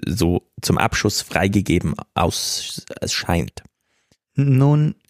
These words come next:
Speaker 2: er bezieht sich ja darauf, äh, am Anfang, und er macht das dann in anderen Interviews, die ich mir angehört habe, auch immer wieder,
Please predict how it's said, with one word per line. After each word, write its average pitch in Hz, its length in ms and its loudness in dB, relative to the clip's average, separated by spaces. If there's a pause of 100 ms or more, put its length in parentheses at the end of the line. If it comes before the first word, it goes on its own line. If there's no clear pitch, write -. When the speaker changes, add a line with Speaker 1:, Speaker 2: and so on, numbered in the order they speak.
(120)
Speaker 2:
er 127 160 4
bezieht 135 300 2
sich 170 140 2
ja 151 100 4
darauf, 123 600 2
äh, 127 140 -6
am 131 420 -2
Anfang, 135 360 -2
und 113 140 -4
er 110 60 0
macht 104 220 -2
das 113 100 -6
dann 110 220 -2
in 101 160 -2
anderen 117 320 -2
Interviews, 110 420 0
die - 80 -2
ich 110 120 -2
mir 101 100 4
angehört 104 340 4
habe, 101 460 4
auch 113 160 0
immer 120 240 2
wieder, 131 320 4